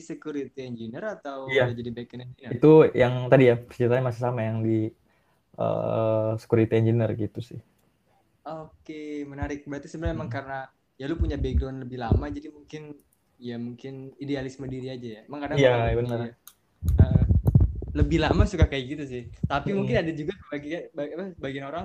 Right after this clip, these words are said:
Speaker 1: tuh semakin lama malah semakin kayak, "Gua tuh makin nggak tahu apa-apa," karena ada yang begitu juga.
Speaker 2: Iya,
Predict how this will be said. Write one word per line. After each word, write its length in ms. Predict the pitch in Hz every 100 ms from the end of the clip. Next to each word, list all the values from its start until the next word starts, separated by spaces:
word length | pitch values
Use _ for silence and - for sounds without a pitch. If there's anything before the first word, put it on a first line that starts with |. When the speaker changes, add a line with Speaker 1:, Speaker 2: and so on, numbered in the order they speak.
| 202
Speaker 1:
tuh 80 | 196 _
semakin 260 | - 160 170
lama 140 | 143 175
malah 140 | 214 190
semakin 300 | 170 160 - 156
kayak, 180 | 151 151 - _
"Gua 100 | - 139
tuh 80 | 185
makin 160 | 156 127
nggak 100 | 120 127
tahu 80 | 123
apa-apa," 220 | 139 170 165
karena 200 | 113 139 160
ada 80 | 139
yang 80 | 135
begitu 140 | 120 -
juga. 120 | 135 139 _ _ 131 -
Speaker 2:
Iya, 240 | - 123